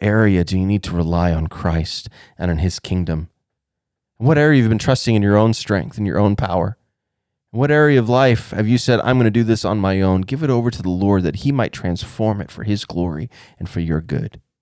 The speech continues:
We are coming out of Easter, the highs of Easter, and we're going back into the lows of this world, many of us. How are you bringing Easter with you? That transformed life,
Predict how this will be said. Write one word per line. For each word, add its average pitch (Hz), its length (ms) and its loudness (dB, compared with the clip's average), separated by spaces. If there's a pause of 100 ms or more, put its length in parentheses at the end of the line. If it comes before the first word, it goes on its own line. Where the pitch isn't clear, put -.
(1120)
We 117 120 0
are 117 40 4
coming 135 300 2
out 127 140 4
of 107 80 0
Easter, 117 320 2
the 95 180 0
highs 117 260 2
of 101 120 0
Easter, 107 260 0
and 95 80 2
we're 98 80 2
going 92 180 2
back 104 360 0
into 107 200 0
the 87 120 0
lows 113 480 4
of 107 160 -4
this 113 240 -2
world, 98 340 2
many 87 220 0
of 85 120 -4
us. 85 300 -8 (1080)
How 151 120 -8
are 170 60 -4
you 151 120 -2
bringing 107 320 -4
Easter 90 300 -6
with 90 240 -8
you? - 160 -16 (960)
That 92 160 -4
transformed 131 720 0
life, 127 500 -2